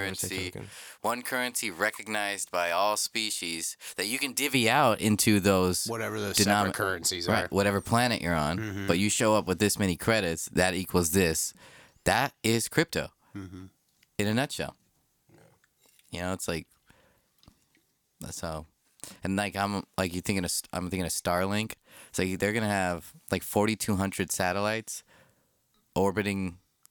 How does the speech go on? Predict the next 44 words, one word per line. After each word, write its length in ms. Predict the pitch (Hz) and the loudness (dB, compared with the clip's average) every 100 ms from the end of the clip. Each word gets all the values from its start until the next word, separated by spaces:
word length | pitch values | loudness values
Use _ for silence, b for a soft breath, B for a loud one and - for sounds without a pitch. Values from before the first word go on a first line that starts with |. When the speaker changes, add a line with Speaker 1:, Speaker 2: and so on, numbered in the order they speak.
| - | -10
Speaker 2:
It's 80 | 90 | -4
either 120 | 127 | -2
forty-two 420 | - 110 110 101 90 | -2 -2 -2 -2 -2
hundred 280 | 92 98 | -2 -2
or 40 | 92 | -4
forty-two 380 | - 90 - 85 | -4 -6 -2 -4
thousand 560 | - 76 71 - 58 - B B B B B _ | -2 -4 -4 -8 -10 -16 B B B B B _
satellites. 840 | - - 87 87 76 73 - - - _ b b b b b _ | -6 -2 0 0 0 -2 -4 -8 -8 _ b b b b b _
Speaker 3:
Probably 220 | - 101 85 | -10 -10 -8
forty-two 420 | 76 67 65 69 | -10 -12 -12 -14
hundred. 240 | 58 69 - _ | -14 -16 -20 _
Speaker 2:
Yeah, 220 | 76 58 - | -14 -14 -14
it's 120 | - - | -14 -12
a 60 | |
lot 160 | 76 73 | -10 -12
of 140 | 71 | -12
satellites. 360 | - 50 50 - B B | -14 -12 -14 -16 B B
But 100 | - | -10
they're 120 | 87 95 | -6 -4
gonna 160 | 101 | -4
be 180 | 92 87 | -2 -4
blanketing 520 | - 95 98 98 92 | -2 -2 -2 -2 -4
the 80 | 80 | -2
Earth. 320 | 78 95 - - b b b b b b b b b | -2 -4 -6 -20 b b b b b b b b b
It's 200 | - - | -16 -12
like, 200 | 95 90 | -12 -10
I'm 140 | 90 87 | -10 -10
sure 220 | - 95 | -8 -6
they're 80 | 87 | -6
gonna 140 | 87 | -6
do 140 | 85 90 | -6 -6
the 100 | 85 | -8
same 240 | - 85 | -10 -10
thing 160 | - 82 | -8 -8
at 60 | |
Mars. 380 | 73 90 78 82 - | -6 -6 -8 -12 -12
And 80 | 90 | -10
it's 220 | 87 - | -10 -10
like, 120 | 65 | -12
you're 180 | 85 - | -12 -12
gonna 400 | 80 78 71 - | -10 -10 -10 -12
be 160 | - 120 | -12 -10
able 180 | 78 | -8
to 120 | 95 | -10